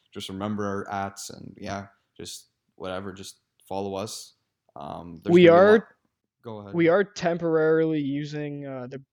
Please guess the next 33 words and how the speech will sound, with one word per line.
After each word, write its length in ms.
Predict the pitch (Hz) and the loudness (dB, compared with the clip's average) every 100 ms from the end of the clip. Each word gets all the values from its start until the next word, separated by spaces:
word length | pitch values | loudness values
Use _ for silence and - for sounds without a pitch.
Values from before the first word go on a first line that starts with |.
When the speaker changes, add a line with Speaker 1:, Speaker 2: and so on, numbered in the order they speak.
| _ | _
Speaker 2:
Breakdown 440 | 151 143 143 135 131 | -6 -4 -4 -8 -8
Esports, 840 | 156 160 - - 160 160 - - - _ _ _ _ _ _ - | -10 -10 -8 -2 0 0 -4 -18 -20 _ _ _ _ _ _ -12
um, 340 | 139 135 131 | -10 -8 -10
account 500 | - - 151 147 147 | -12 -12 -10 -8 -8
to 80 | - | -12
tweet 280 | - 147 143 | -12 -8 -8
some 160 | - 127 | -10 -14
sports 340 | - 143 143 | -10 -8 -8
content. 520 | - 139 135 143 143 - _ _ _ _ _ _ - | -8 -10 -10 -10 -10 -12 _ _ _ _ _ _ -12
Uh, 240 | 120 - - | -10 -10 -14
that 420 | - 156 147 - - | -12 -4 -4 -4 -12
could, 320 | - 170 185 | -4 -2 0
if 200 | 175 170 | -2 -2
we 140 | 175 190 | -4 -6
don't 460 | 147 160 185 196 | -2 0 0 -2
get 240 | 160 180 175 | -2 0 0
our, 500 | 151 156 147 143 139 _ _ | 0 0 0 -2 -8 _ _
the 120 | 151 | -12
Breakdown 440 | 143 151 151 147 143 | -2 0 0 -6 -8
Sports 480 | - 147 135 - - | -10 -10 -10 -12 -20
Twitter 500 | - 139 160 170 175 _ _ _ _ _ - | -12 -6 -2 -2 -4 _ _ _ _ _ -20
account 400 | - 156 156 156 | -10 -6 -6 -2
back, 320 | 165 170 180 - | 0 0 -4 -6
we 160 | 143 | -8
will 480 | 131 131 147 147 147 | -8 -6 -2 0 -2
be 400 | 147 139 135 127 _ _ _ | -4 -6 -6 -10 _ _ _
using 380 | - 151 143 143 | -10 -8 -6 -8
the 120 | 135 139 | -6 -6
esports 440 | 143 - 147 139 143 | -6 -6 -6 -6 -8
account 400 | 135 139 135 - | -8 -8 -8 -8
as 260 | 135 139 | -8 -6
our 100 | 135 | -6
full-time 680 | 123 135 139 139 135 127 127 | -8 -8 -8 -8 -12 -12 -14